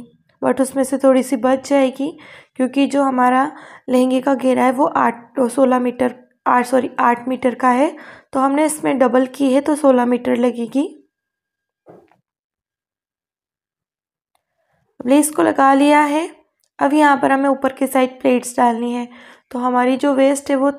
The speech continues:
थर्टी सिक्स है, तो हम इसे टू इंच एक्स्ट्रा रखेंगे, तो हम इसे थर्टी एट इंच का लेंगे। तो प्लेट्स जो डालेंगे ना, तो उसकी पूरी जो टोटल लेंथ आएगी वो थर्टी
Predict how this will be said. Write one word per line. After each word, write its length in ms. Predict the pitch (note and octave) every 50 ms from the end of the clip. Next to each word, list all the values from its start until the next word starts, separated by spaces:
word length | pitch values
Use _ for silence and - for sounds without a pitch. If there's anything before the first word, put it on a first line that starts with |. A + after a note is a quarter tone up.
| - - _ _ _ _ _ _ -
थर्टी 280 | B3+ B3+ B3+ - C#4
सिक्स 380 | - - D4 F3+ F3+ - - C4+
है, 280 | C4 C#4 D4 D4 - - - - - _ _ -
तो 80 | C#4
हम 220 | B3 A#3+ B3+ C#4 C#4+
इसे 180 | C4+ A3+ D4+ D4+ D4+ - - _ _ _ _ _ _ _ _ _ _ _ _ _ _ -
टू 120 | D#4+ D4+ D4
इंच 300 | C#4+ C#4 C#4 C#4 C#4 - - C4+
एक्स्ट्रा 360 | B3+ B3+ - - - C#4+ C#4
रखेंगे, 560 | C4+ C4+ C4 - B3+ B3+ B3 B3 B3+ C#4+ F4 - - - - - - - _ -
तो 80 | - B3
हम 220 | A#3 B3+ C4 C#4
इसे 200 | D4 C#4 D#4 D4+ D4+
थर्टी 320 | - C#4 C4+ C4+ C4+ D4 D#4 - - -
एट 200 | C4+ C4+ C4 C4+
इंच 220 | C4+ C4 C4 A#3
का 180 | - - C4 B3+
लेंगे। 380 | A#3+ A#3+ A#3 A#3 A3+ C4 D#4 - - - - - _ _ _ -
तो 60 | -
प्लेट्स 520 | - - B3 B3+ C4 C4+ C4 - - - -
जो 80 | D#4 C4+
डालेंगे 400 | D4 C#4+ C#4 C#4 C#4+ D4 D4 D4
ना, 160 | D4 E4 E4+
तो 140 | E4 - C#4+
उसकी 220 | B3+ - - D4
पूरी 300 | C#4+ - C#4+ C#4+ C#4 C4+
जो 100 | B3+ C#4+ C#4
टोटल 380 | - C4+ C4+ C4+ C4+ C#4 C#4
लेंथ 340 | C4 B3+ B3+ B3+ B3+ C4 C4
आएगी 240 | C4+ C4 C4 A#3+ C#4
वो 140 | C#4 D4 C#4
थर्टी 340 | C#4 C4 C4+ B3+ B3+ C#4